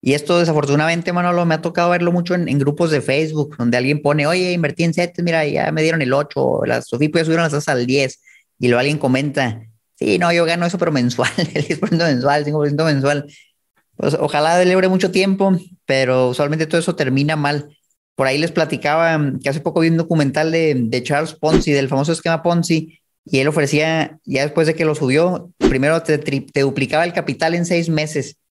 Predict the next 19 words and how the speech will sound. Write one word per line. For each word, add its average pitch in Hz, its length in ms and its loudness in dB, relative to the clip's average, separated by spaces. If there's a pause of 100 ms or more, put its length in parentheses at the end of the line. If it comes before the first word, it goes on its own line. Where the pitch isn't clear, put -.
(160)
es 135 160 0
decir, 151 240 0
cien 156 180 0
por 160 140 0
ciento 165 260 -2
en 165 140 0
seis 156 160 0
meses, 151 500 -4 (300)
y 120 100 0
luego 135 240 4
lo 156 120 4
bajó, 143 420 2 (220)
te 131 100 0
lo 135 140 0
duplicaba 139 640 0
en 131 440 -2
tres 160 440 0
meses, 156 640 -2
imagínate. 143 680 -2